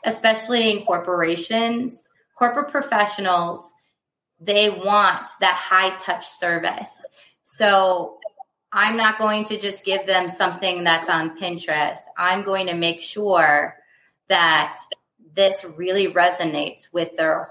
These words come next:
whole being. This is for them. This is for the stressed out high achiever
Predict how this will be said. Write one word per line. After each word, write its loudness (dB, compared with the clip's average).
whole 0
being. -4
This 2
is -2
for 2
them. 2
This -4
is -4
for 0
the -4
stressed -2
out 4
high 0
achiever -6